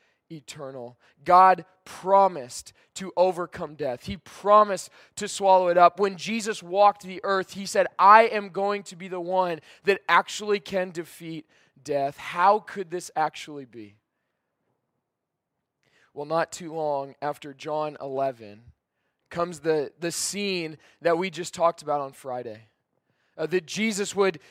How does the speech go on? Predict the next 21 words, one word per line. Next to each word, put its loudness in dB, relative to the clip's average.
give 4
himself 4
over 0
and -4
be -8
a -2
sacrifice -2
on -4
a -8
cross. -2
He, -12
he -8
gives -2
himself -2
up 2
out 2
of -8
love 2
for -6
the -4
forgiveness -8